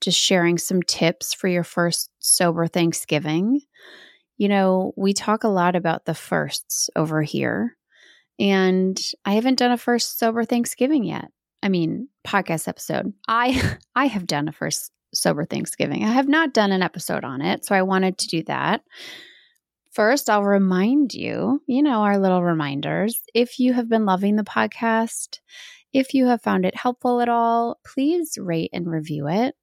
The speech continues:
That helps so much. Also, make sure you follow it.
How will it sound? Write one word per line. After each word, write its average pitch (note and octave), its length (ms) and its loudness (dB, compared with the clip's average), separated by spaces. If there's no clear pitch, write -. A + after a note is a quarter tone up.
That G3 200 0
helps G3+ 340 0
so G#3 300 0
much. F#3+ 480 -2
Also, A3+ 280 0
make B3 220 0
sure - 160 0
you C4 160 2
follow E3 460 0
it. C#4 200 2